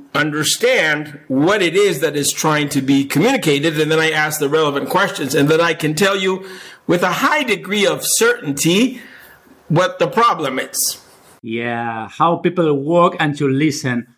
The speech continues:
Speaker 2: This is more a coaching episode. And he also mentioned to me six months ago about Javier Milei, who got elected president here in Argentina.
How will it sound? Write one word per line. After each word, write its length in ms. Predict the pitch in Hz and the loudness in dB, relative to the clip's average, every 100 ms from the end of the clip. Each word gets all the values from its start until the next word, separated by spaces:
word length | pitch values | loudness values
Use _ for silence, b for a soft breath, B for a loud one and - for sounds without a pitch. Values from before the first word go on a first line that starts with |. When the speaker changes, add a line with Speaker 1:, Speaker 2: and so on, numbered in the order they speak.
| _ _ - | _ _ -4
Speaker 2:
This 160 | 160 | 0
is 100 | 175 | 0
more 380 | 160 165 170 165 | 0 0 2 2
a 160 | 156 - - | 0 -4 2
coaching 500 | 180 170 - 170 165 | 2 2 2 0 2
episode. 880 | 165 139 143 - - 139 131 127 127 b b b - | -2 -2 -6 -6 -2 2 2 0 -6 b b b -4
And 100 | 185 | -2
he 140 | 226 - | 0 0
also 340 | 262 269 247 | 0 2 2
mentioned 480 | 202 208 196 196 196 | 2 0 0 0 2
to 120 | 175 | 0
me 420 | 170 185 190 190 - | 0 -2 -2 -6 -12
six 360 | - 214 214 | -2 -2 0
months 360 | 175 175 175 - | -2 0 0 -2
ago 560 | 151 156 170 180 180 _ - | -2 2 2 0 -4 _ -4
about 380 | 135 156 156 | 0 0 0
Javier 340 | 156 135 147 147 | -2 0 0 2
Milei, 600 | 143 143 147 180 185 _ _ _ _ _ _ - | 2 2 2 0 -2 _ _ _ _ _ _ -8
who 140 | 135 | -6
got 260 | 127 151 151 | 0 0 0
elected 540 | 139 143 139 135 - | 0 0 -2 -4 -6
president 440 | 151 143 139 147 131 | -4 -2 0 -2 -2
here 200 | 147 139 | 0 0
in 100 | 135 | 0
Argentina. 840 | 127 123 117 - 147 156 170 - | -2 -2 -4 -2 0 0 -2 -6